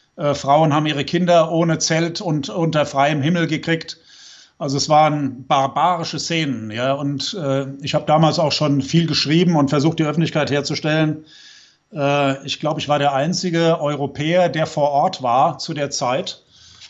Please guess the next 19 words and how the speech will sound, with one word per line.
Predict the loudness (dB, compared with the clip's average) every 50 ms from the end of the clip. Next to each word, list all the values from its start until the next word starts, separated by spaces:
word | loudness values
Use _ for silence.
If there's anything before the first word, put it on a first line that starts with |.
| -14
Und | -8 -6 -6 -4
entsprechend | -2 -2 -4 -4 -2 -2 -2 0 0 0 -2 0
konnte | 0 0 0 0 0
man | 0 0 2
damals | 4 4 4 4 2 2 0
dann | -2 -2 -2
auch | 0 0 0
ein | 0 0
paar | 2 2 2
Meldungen | 2 2 2 0 0 -2 -2 -4
absetzen | -4 -6 -6 -6 -6 -6 -6 -6 -6 -6 -6
in | -6 -4 -4
die | -4 -2
deutschen | 0 0 -2 0 -2 -4 -2 -2
Medien | -2 -2 -2 -2 0 0 0 0
oder | 0 0 0 0 0
auch | 0 -2 -2
europäische | -2 -2 -2 -2 -2 -2 -2 0 0 0 0 2
Medien. | 2 2 2 2 0 0 0 2 2 0 0 -2 -8